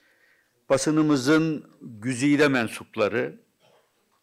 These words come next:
ve ekranları başında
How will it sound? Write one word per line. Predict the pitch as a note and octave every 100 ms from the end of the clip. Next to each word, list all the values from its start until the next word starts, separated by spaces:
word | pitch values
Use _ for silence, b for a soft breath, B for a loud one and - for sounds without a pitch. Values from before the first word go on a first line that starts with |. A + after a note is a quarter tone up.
| _ _ _ _ _ _ _ _ _ _ _ _ _ _ _ _ _ _ _ _ _ _ _ _ _ -
ve | D3+
ekranları | D3+ C#3 E3 D#3+ D#3+ E3+
başında | D3 - C3+ B2 C3+ D#3 E3+ -